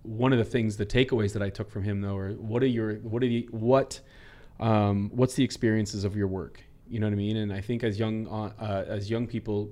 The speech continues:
getting jobs and any young entrepreneurs or young people that are working, that are listening to this, so often you go to Indeed and you see the, the criteria to get the job. But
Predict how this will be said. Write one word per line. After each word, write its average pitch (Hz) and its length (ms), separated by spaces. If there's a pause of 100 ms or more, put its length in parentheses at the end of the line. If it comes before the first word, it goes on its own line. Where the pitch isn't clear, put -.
(100)
getting 107 260
jobs 107 400
and 95 100
any 113 160
young 107 240
entrepreneurs 104 420
or 92 40
young 107 220
people 107 320
that 95 120
are 92 60
working, 110 360
that 92 80
are 92 60
listening 110 280
to 104 60
this, 98 220 (260)
so 117 220
often 110 260
you 101 60
go 107 100
to 107 80
Indeed 107 340
and 101 80
you 101 60
see 110 160
the, 101 340
the 104 100
criteria 107 460
to 98 60
get 110 200
the 107 60
job. 95 340 (260)
But 107 260